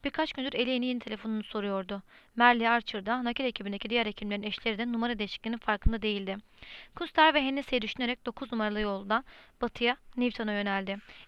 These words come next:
Elaine ile konuşmaya pek can atmıyordu ama son günlerde ne zaman Kuster ve Hennessey'i düşünse aklına ister istemez Aaron geliyordu. Aaron'un cenazesinde neden kimsenin diğer iki bölüm ölümden bahsetmediğini merak ediyordu.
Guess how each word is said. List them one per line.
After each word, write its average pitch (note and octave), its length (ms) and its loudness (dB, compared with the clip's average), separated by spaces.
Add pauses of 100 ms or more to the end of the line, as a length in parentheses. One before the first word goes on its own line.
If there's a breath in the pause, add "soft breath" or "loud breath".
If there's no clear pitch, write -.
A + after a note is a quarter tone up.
Elaine B3 260 4
ile A#3 100 0
konuşmaya A#3+ 480 -2
pek - 240 -4
can A3+ 120 -4
atmıyordu A3+ 480 0
ama A#3 240 -2 (180 loud breath)
son C4 220 -2
günlerde A3 320 0
ne A#3+ 80 0
zaman A3 280 0
Kuster A3+ 420 2
ve G#3 60 0
Hennessey'i A3 360 0
düşünse G3 380 -6
aklına A3+ 260 -2
ister A3 220 -6
istemez G#3 420 -2
Aaron G3 340 2
geliyordu. F#3+ 520 -4 (500 loud breath)
Aaron'un D4+ 360 4
cenazesinde B3 580 2
neden B3+ 220 2
kimsenin G#3+ 420 -4
diğer G#3+ 120 2
iki G#3+ 260 -4
bölüm G3+ 300 -4
ölümden G3 420 -2
bahsetmediğini G3+ 540 -2
merak F#3+ 380 -2
ediyordu. F#3+ 440 -4